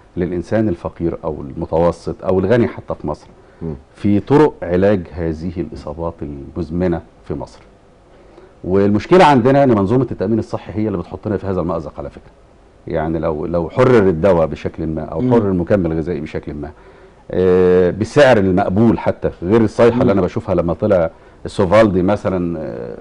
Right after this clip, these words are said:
Speaker 1: مية شركة في الدنيا دلوقتي عايزة تصنعه عشان خاطر مصر والسودان وبعض ال-،
Speaker 3: مم.
Speaker 1: البلاد الفقيرة يعني. بالرغم إن أنا لما قريت كويس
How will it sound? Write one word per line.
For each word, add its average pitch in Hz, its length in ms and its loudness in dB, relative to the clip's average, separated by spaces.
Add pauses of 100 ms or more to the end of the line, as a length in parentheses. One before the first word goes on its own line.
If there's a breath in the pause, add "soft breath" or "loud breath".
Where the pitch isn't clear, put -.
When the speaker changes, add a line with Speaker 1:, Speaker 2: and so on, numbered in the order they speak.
Speaker 1:
مية 107 200 2
شركة 117 280 0
في - 80 -10
الدنيا 110 280 2
دلوقتي 101 300 0
عايزة 104 140 -2
تصنعه 104 240 -4
عشان 101 180 -6
خاطر 104 200 -4
مصر 92 300 -6
والسودان 82 400 -6
وبعض 78 380 -4
ال-، 117 100 -6
Speaker 3:
مم. 117 160 -2 (240)
Speaker 1:
البلاد 92 300 2
الفقيرة 76 400 -6
يعني. 60 140 -12 (720 loud breath)
بالرغم 139 380 6
إن 143 120 6
أنا 165 140 6
لما 135 260 6
قريت - 220 2
كويس 151 320 2